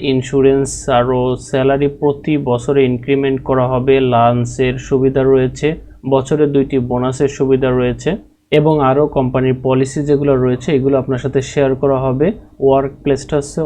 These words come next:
অফিসে, অফিসে বসে আপনি কাজ করতে পারবেন, ফুল টাইম আপনাকে এখানে কাজ করতে হবে। পাশাপাশি আরও নিচে আসলে এখানে কোম্পানির ইনফরমেশনটা পেয়ে যাবেন আপনাদের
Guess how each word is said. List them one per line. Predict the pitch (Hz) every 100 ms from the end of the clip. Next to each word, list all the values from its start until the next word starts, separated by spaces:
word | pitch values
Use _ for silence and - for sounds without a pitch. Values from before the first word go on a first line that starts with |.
| -
অফিসে, | 131 135 127 131 123
অফিসে | 135 143 131
বসে | 131 139 139
আপনি | 139 135
কাজ | 127 -
করতে | 131 131 135
পারবেন, | 139 135 151 151
ফুল | 156 151 151 151
টাইম | 135 139 131
আপনাকে | 127 127 131
এখানে | 127 135 214 170
কাজ | 120 120 -
করতে | 147 147 131
হবে। | 123 120 127
পাশাপাশি | 143 139 143 135
আরও | 131 131
নিচে | 131 147
আসলে | 143 151 135
এখানে | 135 131
কোম্পানির | 131 127 127 127 127
ইনফরমেশনটা | 127 127 135 135 135 135 135 135 139
পেয়ে | 139 131
যাবেন | 127 151 127
আপনাদের | 127 127